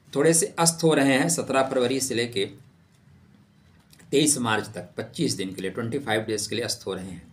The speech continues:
लेकिन सूर्यदेव स्वतः शनि के घर में आएंगे। भाई आप अपने घर में बैठे हो, कोई बड़ा व्यक्ति मिलने आपसे आए तो आप ज़्यादा परेशान नहीं होंगे। थोड़ा दबाव बन सकता है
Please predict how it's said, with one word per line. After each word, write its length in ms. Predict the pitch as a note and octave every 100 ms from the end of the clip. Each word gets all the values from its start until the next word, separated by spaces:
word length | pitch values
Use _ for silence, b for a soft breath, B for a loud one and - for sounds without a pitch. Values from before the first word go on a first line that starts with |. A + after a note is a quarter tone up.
| - - _ b b b b
लेकिन 200 | B2+ E3
सूर्यदेव 640 | D#3+ E3+ E3+ E3+ D#3+ F#3+ - -
स्वतः 360 | - B2+ D#3+ E3+
शनि 340 | E3 C#3 E3
के 120 | D#3+
घर 160 | A#2 G#2+
में 120 | G#2
आएंगे। 280 | F#2 F2 D#2+
भाई 200 | G2 B2
आप 180 | A#2+ A#2+
अपने 240 | - A#2+
घर 160 | A2 A2
में 120 | A#2+
बैठे 240 | A#2 A2
हो, 220 | A2 A2+ - - _
कोई 120 | A#2
बड़ा 200 | A2+ A2+
व्यक्ति 260 | A2 A2 A2
मिलने 320 | A2+ C3+ A#2+
आपसे 300 | G#2 - G#2
आए 340 | G#2+ G#2 E2+ - _ _ _ _ _ _ _ _ - b b _ -
तो 80 |
आप 160 | G#2 B2+
ज़्यादा 240 | B2+ B2+
परेशान 440 | B2+ C3 A#2+ A#2 A2
नहीं 160 | F#2+ F2+
होंगे। 260 | E2 - - _ _ _ _ _ b b b b -
थोड़ा 100 | E3
दबाव 520 | D#3+ D3 F#3+ F3 - D3+
बन 240 | E3 E3+
सकता 380 | - B2+ - B2+
है 280 | G2 E2